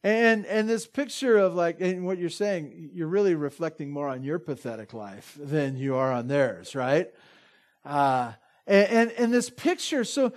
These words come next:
so you get to your senior year and you say, "Well, I gotta go pursue something. I gotta pursue wealth. I gotta, uh, pursue getting stuff. And, oh, I'm still not happy. Maybe I should get married and have kids."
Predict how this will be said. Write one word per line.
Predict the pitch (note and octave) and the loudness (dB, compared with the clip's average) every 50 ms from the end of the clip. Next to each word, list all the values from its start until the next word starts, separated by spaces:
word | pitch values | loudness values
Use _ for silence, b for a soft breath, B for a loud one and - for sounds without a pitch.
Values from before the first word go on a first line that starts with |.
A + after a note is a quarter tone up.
| B B | B B
so | B - C#4 | B 0 0
you | C4+ A3+ | 0 2
get | F#3+ D4+ D#4+ D#4 | 2 0 0 0
to | - D#4 C#4+ C#4 | -2 0 0 2
your | C4 C4 | 2 0
senior | B3 - - D4 D4 C#4+ C4+ C4 C4 | 0 -2 -2 -2 -2 0 0 -2 0
year | C4+ D4 F4 F#4 E4+ D#4 | 0 0 2 2 2 2
and | C#4 A#3 | 0 0
you | A#3 | -2
say, | A3 - - C4 B3+ | -2 -2 -2 -4 -2
"Well, | A#3 B3+ C4 B3+ | 2 2 2 2
I | B3 A#3+ A#3+ | 2 0 -2
gotta | A3+ C4 B3 B3+ | -2 -2 -2 -2
go | B3 G#3 C4+ B3 | -2 0 -2 -2
pursue | B3+ - B3+ C4 A#3 - - - C#4+ D#4+ F4+ F4+ | 0 -2 -2 -2 -2 -4 -6 -6 -4 -4 -4 -4
something. | - - - D#4 C#4 A3 - - G#3+ E3+ C#3+ C3 - B B B B B | -4 -6 -6 -6 -6 -6 -4 -4 -4 -4 -4 -6 -10 B B B B B
I | F#3 G#3+ G#3 | -4 -2 0
gotta | B3+ C4 C4+ B3+ | 2 2 0 0
pursue | C4 - B3+ C4+ - - - - C#4+ D4+ D#4+ | -2 -4 -6 -6 -6 -4 -4 -2 0 0 0
wealth. | D4+ B3 B3+ A3+ G3+ F3+ D#3 C#3+ C3+ - | 0 2 2 2 4 2 0 -2 -4 -6
I | G3 F#3+ | -6 -4
gotta, | F3 A3+ A#3+ A#3+ A#3+ A3+ B B B B | -2 0 0 0 0 -2 B B B B
uh, | B A#3+ A#3 | B -2 -2
pursue | A#3 - B3 C4 A3+ - - - C#4 D4+ E4 D#4+ | 0 -2 -4 -4 -4 -6 -6 -4 -2 -2 -2 -2
getting | A#3+ C4 C#4 A#3+ A3+ G#3 F#3 | 0 4 4 4 4 2 -2
stuff. | F3 - - - - A3 G3 F3+ E3 D3+ - - | -4 -6 -10 -6 -2 -2 0 0 -2 -4 -6 -6
And, | F#3+ F3+ D#3 B B B B | -6 -6 -8 B B B B
oh, | B B3 C4 B3 A3+ F#3 D3 b b b b b | B 6 6 6 6 4 2 b b b b b
I'm | F#3 G3+ A3+ G3+ | -6 -6 -6 -6
still | - - C#4 C#4+ | -6 -2 0 0
not | C#4 C4+ B3 A#3+ | 2 2 0 0
happy. | C4 C#4+ D#4 D#4+ D#4+ C4 | -2 -2 -2 -2 -2 -2
Maybe | A#3 A#3+ C4+ D4+ C#4+ D4 | 0 2 2 2 2 2
I | C#4 C4 | 2 2
should | B3+ - C#4 A3+ | 0 -4 -6 -6
get | G3+ C4 B3 | -4 -6 -4
married | A#3 B3 C#4 D#4+ E4+ D#4+ C#4 | -2 0 0 2 0 0 0
and | B3 | 0
have | A#3+ B3+ C4 C4 B3+ | 0 0 -2 -4 -6
kids." | - - D4 D#4+ G#4+ A4 F4 A3 D#3+ C#3 - - - | -8 -8 -6 -6 -4 -6 -6 -8 -8 -10 -14 -18 -18